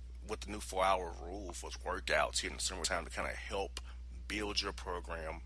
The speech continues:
build a bond with your players, build a rapport, kinda get see them in a situation on the court a little bit there, 'cause I know what you got. Can it just, you kinda give you some practice plan a little bit more than this, just workout, you know, maybe you can have an hour practice e-,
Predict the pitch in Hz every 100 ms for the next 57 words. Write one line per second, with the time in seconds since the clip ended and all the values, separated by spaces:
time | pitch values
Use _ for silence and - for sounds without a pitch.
0 | - - 95 85 92 87 85 82 - 82
1 | 85 82 92 90 90 - 90 90 - -
2 | - 113 110 - - - 110 104 104 95
3 | 110 - 92 98 - 90 - - 104 90
4 | 90 85 87 - 92 90 - - 92 107
5 | 104 95 85 - 82 80 - - - 92
6 | 101 107 107 101 104 110 98 90 - 107
7 | - - 101 95 - 110 - - - 95
8 | 98 92 95 95 95 95 92 - - -
9 | 120 117 - 113 113 92 76 95 92 98
10 | 110 98 101 90 98 104 98 117 - 101
11 | 110